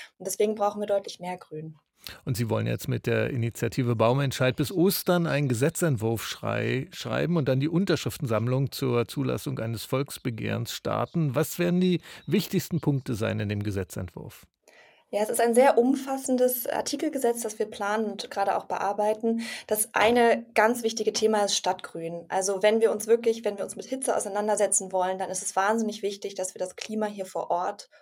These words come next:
Speaker 1: runterkühlen. Und wir alle kennen das Gefühl, unter einem Baum zu stehen, wenn's draußen heiß ist. Da verändert sich was durch den Schatten und die Blätter.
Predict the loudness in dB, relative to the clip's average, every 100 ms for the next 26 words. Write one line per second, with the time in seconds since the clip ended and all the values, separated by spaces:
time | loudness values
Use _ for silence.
0 | _ 0 2 0 -2 -4 -4 -2 -2 0
1 | 0 0 0 -2 -4 -8 -2 4 4 2
2 | -16 -10 0 2 4 2 4 4 4 0
3 | -2 0 0 0 -4 -4 -4 -4 -2 -2
4 | -2 -4 -6 -10 -16 -6 -2 4 6 6
5 | 4 2 2 2 2 -4 -6 -4 -4 -4
6 | -8 -10 -10 -12 -6 -6 -4 -8